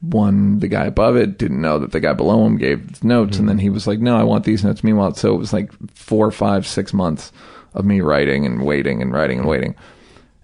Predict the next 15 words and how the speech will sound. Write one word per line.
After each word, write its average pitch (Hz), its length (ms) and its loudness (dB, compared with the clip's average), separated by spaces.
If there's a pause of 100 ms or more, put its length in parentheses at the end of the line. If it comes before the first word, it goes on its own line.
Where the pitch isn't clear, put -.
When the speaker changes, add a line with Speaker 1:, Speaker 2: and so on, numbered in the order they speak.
Speaker 1:
And 104 480 2
so 117 180 0
finally 113 420 2
on 113 220 4
the 107 80 2
phone, 117 220 2
I 107 40 4
was 104 120 2
like, 101 180 0
"Dude, 120 260 2
stop 117 540 0
fucking 107 480 0
with 95 180 -4
me." - 220 -6 (1080)
Um, 90 540 0